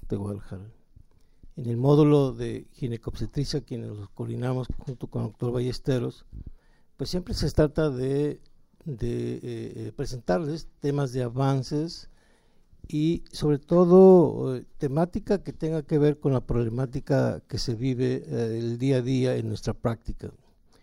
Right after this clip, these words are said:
Y siempre, pues, tratamos de hacerlo mejor y invitar a profesores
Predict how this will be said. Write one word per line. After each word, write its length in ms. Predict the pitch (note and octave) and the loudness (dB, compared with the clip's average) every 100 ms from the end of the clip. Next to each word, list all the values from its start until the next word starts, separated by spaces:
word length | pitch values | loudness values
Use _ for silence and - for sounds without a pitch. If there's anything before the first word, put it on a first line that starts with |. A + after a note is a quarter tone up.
| - - - - _ | -20 -20 -20 -20 _
Y 380 | F3+ C3+ C#3 - - - _ - - - - | -4 -2 -2 -6 -16 -20 _ -20 -20 -20 -10
siempre, 680 | - C#3 - D3 D3 D3 C3+ | 4 4 6 6 8 10 8
pues, 280 | - - - | 4 -6 -2
tratamos 500 | C3 - F3 F#3+ D#3+ | -2 2 2 2 2
de 80 | |
hacerlo 360 | C#3+ C#3 D3+ D#3 | 0 2 0 2
mejor 520 | C3+ - C3+ E3 F#3 - | 0 4 6 6 4 0
y 420 | C#3+ C#3 D#3+ D#3 - - - - | 2 4 4 2 -6 -20 -20 -14
invitar 500 | C3 B2+ - C3+ C#3 | -12 -12 -12 -4 4
a 240 | D3+ C#3+ - | 8 8 6
profesores 720 | A#2 A2 C3+ C3 C#3 - - | 2 0 -2 0 -2 -4 -12